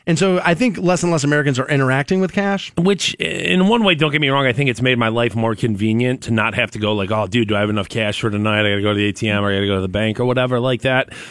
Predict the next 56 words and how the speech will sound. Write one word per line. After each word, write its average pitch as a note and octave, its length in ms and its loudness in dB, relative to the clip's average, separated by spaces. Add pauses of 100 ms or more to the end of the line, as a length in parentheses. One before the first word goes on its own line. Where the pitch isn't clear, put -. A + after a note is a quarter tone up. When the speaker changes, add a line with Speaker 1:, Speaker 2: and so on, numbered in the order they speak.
(120)
Speaker 2:
But F3 120 2
it G3 100 2
is B3 200 0
frustrating, D#3+ 680 0
and D3 140 0
it B2+ 80 -4
almost G#3 380 0
feels E3 320 0
like A#2 520 0
it B2 140 -8
doesn't B2+ 320 0
exist G#2+ 500 -2
because, B2 360 -2
like, A#2+ 160 0
you're C3+ 80 0
right. D3+ 260 0
I A2+ 80 -6
get D3 160 -2
an E3+ 100 0
A D#3 140 -2
T D3+ 260 -2
M, C3+ 380 0
or C3+ 80 2
I C3+ 80 4
get, D#3 340 0
you D3+ 140 2
know, C3 80 2
my, B2 240 0
my, A#2+ 260 -2
my A#2 140 0
check C3+ 480 -2
automatically D#3 480 0
deposited, G#2 640 -2 (320)
and C3 100 2
my C3 100 2
bills C#3 360 0 (160)
automatically C#3+ 640 0
come B2+ 260 0
out. B2 300 -2
So C#3 140 0
it D3 80 -4
just F#3 240 -2
feels G3 280 -2
like E3 160 -6
it D#3+ 80 -6
was D3+ 160 -6
never D3+ 300 -2
mine. C3 500 0
You F#3 140 0
know F#3+ 100 2
what F#3 100 0
I F3 100 0
mean? E3+ 200 0
It F3 60 4
Speaker 1:
Yeah. D#3 160 4
Speaker 2:
was C#3 100 -6